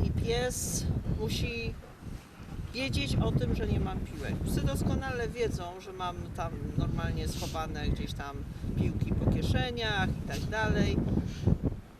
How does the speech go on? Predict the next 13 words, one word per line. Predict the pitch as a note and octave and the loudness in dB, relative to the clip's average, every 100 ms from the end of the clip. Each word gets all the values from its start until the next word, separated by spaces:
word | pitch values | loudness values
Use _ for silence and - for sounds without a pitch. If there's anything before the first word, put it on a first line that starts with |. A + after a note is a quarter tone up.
| - | -8
Pies | E4 D#4+ - | -4 0 2
się | - | 4
ma | A3+ | 4
skupić | G#3 A#3+ A3+ - | 0 0 -2 -2
tylko | - A#3 - - | 2 2 4 0
i | |
wyłącznie | - G3 G3 - - - - - D#3+ | 0 -2 -4 -2 -4 -4 0 0 0
<clears throat> | - - | -2 -2
na | G3+ | -2
jedzeniu. | G3 F3 E3+ C3 - - - - - - - G#3+ | 0 -2 -2 -4 -4 -6 -6 -8 -8 -8 -4 -2
Biorę | A#3+ A#3+ A3 | 2 2 2
dobre | G3+ F#3 F3 | 0 0 0
jedzenie | E3 D3+ - D3 D#3 | -2 -2 -6 -8 -4